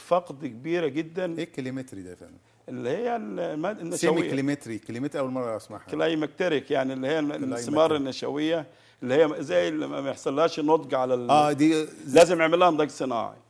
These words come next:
Speaker 1: يعني بعمل لها
Speaker 2: زي
Speaker 1: نضج
Speaker 2: البلح كده مثلًا؟
Speaker 1: لا، لا.
Speaker 2: لا، بلح لا. آه.
Speaker 1: لا، لا. هو عندنا الموز ممكن المانجا ممكن أعمل لها برضه
Speaker 2: آه،
Speaker 1: نضج
Speaker 2: مانجا برضه
Speaker 1: صناعي،
Speaker 2: نفس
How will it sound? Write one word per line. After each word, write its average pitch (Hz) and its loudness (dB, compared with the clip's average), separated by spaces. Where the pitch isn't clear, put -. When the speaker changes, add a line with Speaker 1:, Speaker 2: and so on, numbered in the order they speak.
Speaker 1:
يعني 127 -2
بعمل 131 0
لها 165 8
Speaker 2:
زي 233 10
Speaker 1:
نضج 202 2
Speaker 2:
البلح 185 6
كده 139 -2
مثلًا؟ 139 -8
Speaker 1:
لا، 156 8
لا. 160 2
Speaker 2:
لا، 135 2
بلح 143 0
لا. 127 -6
آه. 110 -6
Speaker 1:
لا، 139 2
لا. 120 -4
هو 143 4
عندنا 143 0
الموز 139 -2
ممكن 160 0
المانجا 151 0
ممكن 147 -2
أعمل 139 0
لها 139 4
برضه 139 0
Speaker 2:
آه، 139 0
Speaker 1:
نضج 131 0
Speaker 2:
مانجا 151 6
برضه 190 6
Speaker 1:
صناعي، - 2
Speaker 2:
نفس 127 -2